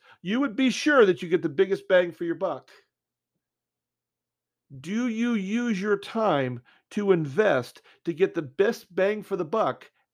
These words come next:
as if it were eighty-six thousand four hundred dollars? How are you investing in yourself daily? And then when you invest in yourself,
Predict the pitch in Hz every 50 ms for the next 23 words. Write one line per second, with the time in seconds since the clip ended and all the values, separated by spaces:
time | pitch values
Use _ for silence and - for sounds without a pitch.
0 | _ 165 185 202 220 214 196 - - _ 180 196 196 196 - 196 180 - 170 196
1 | 196 165 131 120 117 117 - _ _ _ _ _ _ _ _ _ _ _ _ _
2 | 151 147 139 147 - - 156 151 - _ 156 151 147 139 123 110 117 110 - 127
3 | 127 127 120 127 123 120 117 113 123 117 110 104 101 101 - - - _ _ _
4 | _ _ _ _ _ _ _ _ _ _ _ _ _ _ _ _ _ _ _ _
5 | _ _ _ _ _ _ _ _ _ _ _ _ _ _ _ _ _ _ _ _
6 | _ _ _ - - 190 196 220 247 240 226 202 180 185 208 233 247 233 196 175
7 | 165 143 143 180 185 196 - - 208 190 175 - - 170 170 160 151 156 165 156
8 | - - 131 117 113 110 - _ _ _ _ _ 127 117 123 127 127 123 107 107
9 | 104 101 _ _ _ _ _ _ _ _ _ _ _ _ _ _ _ _ _ _
10 | _ _ _ _ _ _ _ _ _ _ _ _ _ _ _ _ _ _ _ _
11 | _ _ _ _ _ _ _ _ - 143 147 160 170 170 175 165 160 160 156 147
12 | 139 120 131 180 214 226 - - 226 190 180 156 - - - 190 160 123 104 98
13 | - - - _